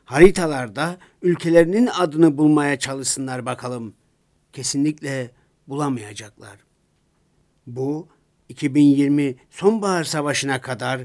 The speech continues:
tarihi vatanımızın haritasının, yani Ermenistan ve Artsak'ın kırk iki bin metrekarelik alanıdır.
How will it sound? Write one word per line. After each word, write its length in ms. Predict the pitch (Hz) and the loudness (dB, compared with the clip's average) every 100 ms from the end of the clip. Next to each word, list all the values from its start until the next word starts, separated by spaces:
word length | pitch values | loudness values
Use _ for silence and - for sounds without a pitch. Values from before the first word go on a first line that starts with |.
| - _ - | -14 _ -8
tarihi 520 | 139 147 147 147 220 | 0 0 0 4 4
vatanımızın 600 | 226 190 170 160 139 151 | 4 2 4 6 4 2
haritasının, 800 | 143 135 131 127 - 120 127 135 - _ | 0 -2 -6 -8 -8 -10 -10 -12 -18 _
yani 380 | 143 143 139 139 | 0 2 2 0
Ermenistan 840 | 139 135 135 139 139 - 190 220 196 | -2 -4 -4 -2 -4 2 6 6 4
ve 120 | 165 | 0
Artsak'ın 680 | 151 170 - 143 123 139 143 _ _ _ | -2 -6 -4 -6 -6 -8 -10 _ _ _
kırk 280 | 143 127 | -8 -8
iki 320 | 147 131 185 185 | -10 -10 -4 8
bin 280 | 175 139 - - _ | 8 8 2 -18 _
metrekarelik 1040 | 151 151 147 135 135 127 123 135 127 _ _ _ _ - | -2 -2 -6 -6 -6 -8 -8 -10 -12 _ _ _ _ -12
alanıdır. 640 | 131 107 104 101 104 - | -12 -12 -16 -20 -20 -20